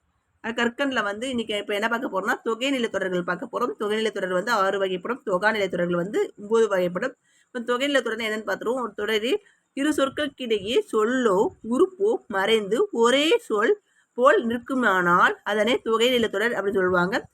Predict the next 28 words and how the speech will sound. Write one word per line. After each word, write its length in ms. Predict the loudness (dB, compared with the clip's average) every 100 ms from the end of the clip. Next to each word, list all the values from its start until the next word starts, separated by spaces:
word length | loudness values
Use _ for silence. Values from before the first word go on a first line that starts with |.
| _ _ -4
தொகை 160 | 0 2
நிலைத்தொடர் 360 | 2 0 0
வந்து 140 | 2 4
ஆறு 240 | 4 4
வகைப்படும். 400 | 2 -2 -2 0
அது 100 | 0
என்னன்னு 280 | 0 -2 -2
பார்த்தீங்கன்னா, 340 | -4 -4 -4 0
வேற்றுமை 400 | 0 0 -4 -6
தொகை, 300 | -4 -2 -2 -2
வினைத்தொகை, 600 | -6 -2 -2 -2 -2 -2 -2
பண்புத்தொகை, 640 | -2 -4 -2 -4 -4 -2 -2 -2
உவமைத்தொகை, 680 | 0 2 2 0 -2 0 0 0
உண்மைத்தொகை, 580 | -2 0 0 -2 -4 -2
அன்மொழித்தொகை. 600 | 0 2 2 2 -2 -4 -8 _ _
இப்ப 200 | _ 0
வேற்றுமை 320 | 2 2 0
தொகைன்னா 260 | 0 0 0
என்னன்னு 220 | -2 -2
கேட்டீங்கன்னா, 380 | -4 -2 0 -2 -2 -10 -20 _ _ _ _ _ _ _ -4
"மதுரை 320 | -2 2 2
சென்றார்." 500 | 2 -2 0 0 0 -6 _ _ -4
இதுல 140 | -2
வந்து 220 | 0 0 0 -2 _ _ _
இக்குங்கிற 720 | -12 -12 _ -2 0 2 2
சொல் 200 | 4 2
வந்து 180 | 0 2
மறை-, 440 | 2 4 4 4